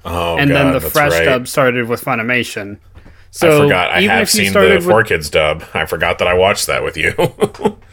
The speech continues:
Speaker 2: Yeah, that was, uh, that's
Speaker 1: That
Speaker 2: a
Speaker 1: was a
Speaker 2: trip.
Speaker 1: trip.
Speaker 2: That's a whole other thing.
Speaker 1: Yeah. <laughs>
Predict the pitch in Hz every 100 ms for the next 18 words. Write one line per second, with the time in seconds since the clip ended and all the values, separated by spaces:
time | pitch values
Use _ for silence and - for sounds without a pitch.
0 | - 160 175 165 151 151 160 160 147 143
1 | 156 143 135 127 - - 143 101 113 90
2 | - 87 82 147 110 117 123 113 110 110
3 | 117 113 110 98 101 147 - - - -
4 | - - -